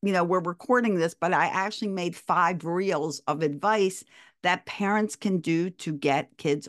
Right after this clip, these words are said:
off their screens. And you're right. And, you know, phones are a privilege. Games are a privilege. These are not required elements of life. And gratefully, they're extremely portable.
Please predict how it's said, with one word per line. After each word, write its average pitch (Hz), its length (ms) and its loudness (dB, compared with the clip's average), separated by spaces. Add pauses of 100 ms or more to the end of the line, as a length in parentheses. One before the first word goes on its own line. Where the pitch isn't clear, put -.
off 139 280 0
their 156 140 0
screens. 220 640 2 (420)
And 233 220 6
you're 247 140 6
right. 269 280 4
And, 262 140 8
you 262 80 8
know, 240 280 4 (360)
phones 339 380 2
are 277 140 4
a 254 40 2
privilege. - 800 -4 (880)
Games 254 600 8
are 214 160 4
a 208 60 0
privilege. 175 640 -4
These 240 200 2
are 285 120 8
not 226 400 6
required 196 920 0
elements 151 560 0 (100)
of 139 240 -6
life. 151 380 0 (480)
And 269 360 6 (760)
gratefully, 185 720 0
they're 254 260 2
extremely 403 720 0
portable. 147 600 0